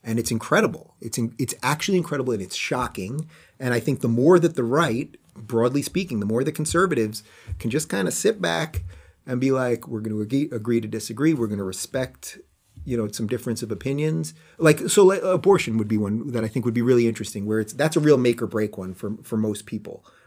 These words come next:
right? You're either pro-life or you're pro-choice. I, I do, I, do you think it's possible that someone could be conservative and, uh,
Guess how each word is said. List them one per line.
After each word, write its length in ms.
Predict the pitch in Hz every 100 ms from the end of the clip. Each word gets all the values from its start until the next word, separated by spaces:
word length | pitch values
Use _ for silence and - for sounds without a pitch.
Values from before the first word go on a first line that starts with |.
| -
right? 180 | 110
You're 180 | 107 110 107
either 160 | 101
pro-life 440 | 101 160 156 131 117
or 60 |
you're 100 | 104
pro-choice. 500 | 98 101 - 104 92 - - - - 120
I, 220 | 185 - -
I 140 | 143
do, 180 | 208 185 -
I, 140 | 160
do 260 | 185 - 127
you 100 | 196
think 180 | 202 175
it's 80 | -
possible 320 | 143 135 127
that 80 | 120
someone 180 | 123 117
could 100 | 110
be 80 | 113
conservative 720 | 113 - 117 107 107 104 104 107
and, 480 | 101 101 104 107 - _
uh, 380 | 110 107 104 113